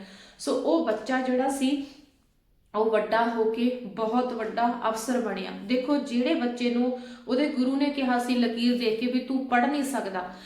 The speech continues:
ਪਰ ਉਹ ਬੱਚੇ ਨੇ ਮਿਹਨਤ ਕਰਕੇ ਨਾ ਸਿਰਫ ਪੜ੍ਹਿਆ, ਬਲਕਿ ਇੱਕ ਬਹੁਤ ਵੱਡਾ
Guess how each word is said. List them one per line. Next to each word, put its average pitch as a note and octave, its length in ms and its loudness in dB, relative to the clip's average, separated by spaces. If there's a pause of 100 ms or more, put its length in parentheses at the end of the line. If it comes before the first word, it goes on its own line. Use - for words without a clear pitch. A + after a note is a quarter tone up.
(160)
ਪਰ B3+ 100 2
ਉਹ D4 180 4
ਬੱਚੇ A#3+ 380 -2
ਨੇ B3+ 140 0
ਮਿਹਨਤ B3 420 0
ਕਰਕੇ A#3+ 500 -2
ਨਾ G#3 180 -2
ਸਿਰਫ C#4+ 200 -4
ਪੜ੍ਹਿਆ, C4 320 -2
ਬਲਕਿ A#3 320 -2
ਇੱਕ A#3 120 -6
ਬਹੁਤ B3 500 -4
ਵੱਡਾ A3 400 -2